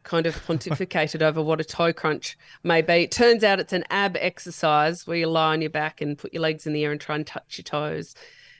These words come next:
Speaker 1: um, using your abdominal muscles. Now, why are we talking about this, you might ask, Merksy? Because it says to me that looking after things like your core strength, they're the small things that can make such a positive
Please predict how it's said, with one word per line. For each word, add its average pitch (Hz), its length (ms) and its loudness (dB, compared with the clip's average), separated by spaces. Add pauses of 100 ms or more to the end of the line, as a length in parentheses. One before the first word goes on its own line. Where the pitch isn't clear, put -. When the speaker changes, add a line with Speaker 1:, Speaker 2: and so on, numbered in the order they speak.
(100)
Speaker 1:
um, 156 320 -4
using 160 480 -2
your 160 180 -2
abdominal 156 440 -2
muscles. 156 460 -6 (420)
Now, 190 300 2 (280)
why 214 260 4
are 226 60 4
we 220 100 -2
talking 208 400 0
about 190 240 0
this, 170 200 -8
you 175 60 -4
might 165 200 -2
ask, 160 280 -4
Merksy? 170 520 -4 (240)
Because 214 280 2
it 190 120 0
says 233 300 4
to 208 120 0
me 190 560 2 (300)
that 190 240 4 (1000)
looking 233 360 0
after 214 280 2
things 190 480 0
like 160 380 0
your 165 120 -14
core 190 360 2
strength, 170 640 -2 (380)
they're 196 200 6
the 202 80 2
small 220 540 4
things 208 440 -2
that - 200 -10
can 185 120 -4
make 170 220 0
such - 300 -4
a - 20 -6
positive 175 580 -4